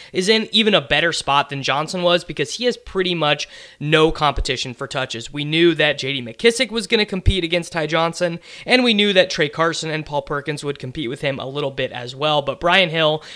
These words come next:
with Ito Smith on the injured reserve, now he, he really just has no competition at all. So Brian Hill is a guy I think that you can spend, you know, uh, seventy-five percent of the waiver wire money that you have left on him pretty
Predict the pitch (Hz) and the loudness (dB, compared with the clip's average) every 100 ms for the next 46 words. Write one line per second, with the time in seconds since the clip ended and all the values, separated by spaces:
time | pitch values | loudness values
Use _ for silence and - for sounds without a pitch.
0 | - 170 226 226 - 214 208 - 165 160 | -8 4 6 6 0 4 4 2 2 2
1 | 160 160 151 147 147 147 139 139 131 135 | 2 -2 -2 -2 -4 -6 -6 -6 -2 -2
2 | 135 - 151 160 156 151 190 - 202 185 | -4 -6 -2 0 0 -2 -8 -4 -4 -4
3 | 151 180 180 151 147 147 135 127 127 139 | -2 0 0 0 -4 -4 -2 0 0 -4
4 | - - - 139 151 143 143 143 131 135 | -12 -20 -8 0 4 4 4 0 -2 -2
5 | - 120 - 120 - 123 123 110 117 - | -4 -4 -4 -6 -10 -10 -8 -8 -8 -4
6 | 127 175 196 185 160 160 139 139 135 131 | 2 6 6 6 4 2 0 -4 -2 0
7 | 127 - 127 - 135 135 127 - 131 131 | -2 -4 -8 -10 -10 -10 -10 -6 -4 -2
8 | 127 143 - - - 156 143 131 123 - | -4 -10 -16 -18 -4 0 4 2 0 -10
9 | _ _ - _ - 156 139 - 180 170 | _ _ -20 _ -6 -4 -4 0 4 4
10 | 196 190 175 180 196 170 175 180 - 165 | 2 2 2 4 0 0 0 0 2 0
11 | 160 156 165 170 165 165 156 160 156 151 | 2 0 0 0 0 2 0 0 -2 -4
12 | 151 147 143 156 143 - 143 139 139 131 | -2 -2 -2 -2 -2 -4 -8 -4 -4 -6
13 | - - 160 135 | -10 -10 -6 -6